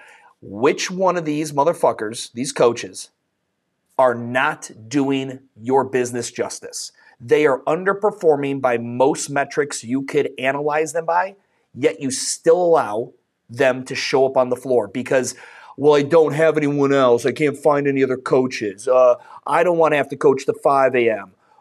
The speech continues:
Uh, a bunch of members like them.'"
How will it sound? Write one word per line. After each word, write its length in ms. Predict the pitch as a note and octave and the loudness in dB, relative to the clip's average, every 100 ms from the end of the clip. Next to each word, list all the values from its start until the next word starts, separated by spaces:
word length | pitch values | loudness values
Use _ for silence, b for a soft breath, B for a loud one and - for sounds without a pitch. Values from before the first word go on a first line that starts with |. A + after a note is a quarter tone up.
| b | b
Uh, 520 | D#3 D3+ D3 C#3 C3+ | 6 6 8 6 6
a 100 | - | 2
bunch 320 | C#3 E3+ F3 F3+ | 2 2 2 -2
of 80 | |
members 400 | E3+ D#3 D3+ B2 | 0 0 0 -2
like 400 | B2 C3+ C3+ C3 | 0 2 2 -2
them.'" 360 | A2+ G2 F2 - | -8 -10 -10 -16